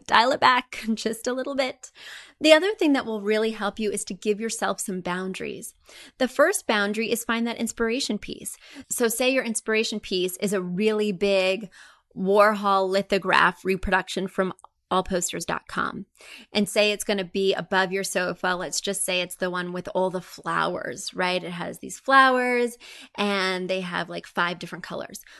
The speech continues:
Well, you can only use those five colors throughout your space.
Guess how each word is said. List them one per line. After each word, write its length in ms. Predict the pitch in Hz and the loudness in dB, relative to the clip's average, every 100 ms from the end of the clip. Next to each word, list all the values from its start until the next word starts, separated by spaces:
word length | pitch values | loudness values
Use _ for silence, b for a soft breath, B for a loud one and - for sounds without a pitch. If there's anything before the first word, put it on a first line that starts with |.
| B | B
Well, 140 | - 233 | 4 6
you 120 | 226 | 4
can 180 | 240 240 | 2 0
only 360 | 220 254 320 339 | 2 4 4 0
use 400 | 247 277 240 - | -2 -2 -2 -4
those 340 | - 214 214 | 0 0 0
five 380 | - 202 208 226 | -2 -2 -2 -6
colors 280 | - 202 202 | -2 -2 -2
throughout 280 | - 196 - | -4 -4 -4
your 60 | |
space. 500 | 185 - 214 - - | -6 0 0 0 -14